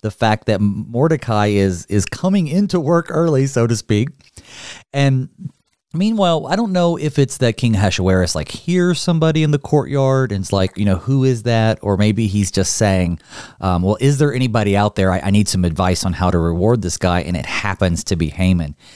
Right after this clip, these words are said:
Either way, God is the one who brings these people together. And, and he goes in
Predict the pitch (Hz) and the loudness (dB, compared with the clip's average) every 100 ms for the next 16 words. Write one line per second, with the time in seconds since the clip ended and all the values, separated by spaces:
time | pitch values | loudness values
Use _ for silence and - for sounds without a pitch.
0 | - - _ 180 202 160 113 90 82 82 | -20 -20 _ -2 0 0 -2 0 -2 -2
1 | - _ - 127 180 180 117 113 107 87 | -10 _ -12 -4 0 0 0 0 2 0
2 | 90 98 104 92 92 87 98 87 90 82 | -2 0 2 0 -2 -2 -4 0 0 0
3 | - _ _ - 85 104 110 80 71 - | -4 _ _ -4 -2 0 0 -2 -10 -14
4 | - - - - 147 - 196 160 143 190 | -12 -12 -10 -4 0 0 0 0 0 -2
5 | 180 - 170 143 165 165 | -2 0 0 0 0 0